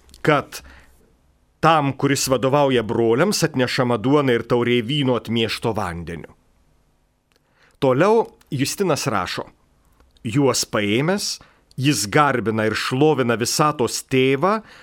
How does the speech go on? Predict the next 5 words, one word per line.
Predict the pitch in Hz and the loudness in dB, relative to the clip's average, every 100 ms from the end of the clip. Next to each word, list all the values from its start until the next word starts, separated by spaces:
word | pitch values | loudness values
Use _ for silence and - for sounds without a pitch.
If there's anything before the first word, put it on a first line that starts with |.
| - | -16
sūnaus | - - 139 131 147 190 - | -10 -2 2 4 4 2 0
ir | 147 | -2
šventosios | - 127 123 160 165 143 104 | 0 -2 0 0 0 -2 -2
dvasios | 113 156 147 120 - - | 0 0 0 -2 -4 -4
vardu | 117 117 101 95 151 | -2 -2 -2 0 0